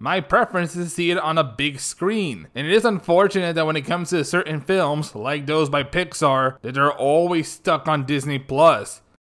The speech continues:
Because with some of these films, I would love to see them on a big screen,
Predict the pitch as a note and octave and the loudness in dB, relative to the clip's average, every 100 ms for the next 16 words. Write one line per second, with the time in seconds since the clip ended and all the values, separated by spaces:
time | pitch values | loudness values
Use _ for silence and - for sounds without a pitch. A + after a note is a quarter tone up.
0 | _ C3 D#3 D#3+ F3 F#3+ F3+ G#3 F#3+ D#3 | _ -2 0 0 0 0 2 2 2 0
1 | A2+ C3+ D3+ D3+ D3 F#3+ D#3 E3 E3+ D#3+ | -4 0 2 2 4 2 2 -2 0 2
2 | D3 C3+ E3 D3 - - A#3+ G3 F#3 E3 | 0 0 -2 -2 -6 -2 0 0 -2 -6